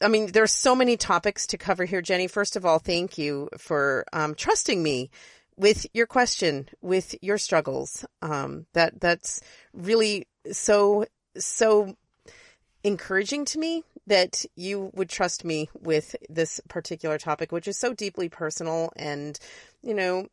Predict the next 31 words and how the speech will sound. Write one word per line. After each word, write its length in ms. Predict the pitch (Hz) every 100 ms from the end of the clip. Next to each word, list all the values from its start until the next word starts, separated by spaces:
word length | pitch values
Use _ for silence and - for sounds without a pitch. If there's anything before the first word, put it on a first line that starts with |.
| _ _
uh, 160 | - 196 -
there's, 360 | 226 208 -
there's 260 | - 208 -
so 120 | 233
much 300 | 226 214 -
there. 340 | 185 151 - -
First 240 | 277 302 311
of 100 | 220
all, 180 | 165 -
I 140 | 196
wanna 180 | 247 175
tell 220 | - 180
you, 120 | 202
Jenny, 340 | 185 190 185 -
and 140 | 175
I 40 |
wanna 180 | 214 208
tell 220 | 160 170
other 160 | 165 160
people 260 | 175 160 151
listening, 360 | 151 170 160 - -
if 160 | - 165
you 140 | 233
are 180 | 269 170 -
shocked 400 | - 180 185 160
and 100 | 131
scandalized 720 | - 175 170 175 175 175 -
by 180 | 151
what 200 | 143 151
Jenny 260 | - 160 160
shared 400 | - 147 151